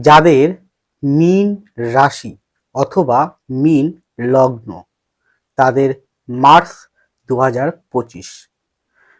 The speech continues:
মার্চ মাসে আপনাদের ভীষণ পাপবোধ জাগ্রত হবে। হ্যাঁ, ঠিকই শুনেছেন, আমি ঠিকই বলেছি। তাহলে কোন বিষয়ের জন্য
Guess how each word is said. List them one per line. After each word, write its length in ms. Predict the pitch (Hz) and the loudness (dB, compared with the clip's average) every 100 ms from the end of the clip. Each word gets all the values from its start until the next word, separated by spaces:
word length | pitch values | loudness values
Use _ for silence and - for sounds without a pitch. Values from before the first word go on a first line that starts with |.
| _ | _
মার্চ 380 | 127 131 147 - | -2 0 0 -2
মাসে 440 | 202 196 - 113 - _ - | -4 -4 -6 -10 -12 _ -2
আপনাদের 760 | 139 - - 170 156 131 107 _ _ _ _ _ 135 120 | -2 -2 -4 -4 -2 -4 -8 _ _ _ _ _ -14 -8
ভীষণ 500 | 165 - 190 113 104 _ _ _ _ _ _ _ _ _ _ - | -8 -2 -2 -2 -8 _ _ _ _ _ _ _ _ _ _ 2
পাপবোধ 760 | 139 147 151 165 147 156 _ _ _ _ - | 6 4 2 0 0 -2 _ _ _ _ -14
জাগ্রত 540 | 123 127 120 117 117 117 | -2 0 0 -6 -8 -8
হবে। 420 | 104 98 87 87 _ _ _ _ _ _ _ _ _ _ | -10 -12 -14 -20 _ _ _ _ _ _ _ _ _ _
হ্যাঁ, 320 | - 123 87 - _ _ _ _ _ _ _ _ _ | -4 -4 -4 -14 _ _ _ _ _ _ _ _ _
ঠিকই 240 | - 143 170 | -10 -10 -6
শুনেছেন, 500 | 185 180 175 196 202 _ _ | -4 -4 -4 -10 -10 _ _
আমি 240 | - 127 123 _ | -8 -8 -10 _
ঠিকই 240 | - 175 | -10 -6
বলেছি। 580 | 180 123 101 - - - _ _ _ _ _ _ _ _ _ _ _ _ - | -4 -4 -8 -10 -20 -20 _ _ _ _ _ _ _ _ _ _ _ _ -4
তাহলে 200 | 143 156 156 | 0 0 0
কোন 420 | - 196 208 214 220 - 127 | 0 0 0 -4 -8 -14 -12
বিষয়ের 540 | 135 - 196 196 175 | -10 -2 0 0 0
জন্য 440 | 147 120 98 67 | -2 -2 -8 -14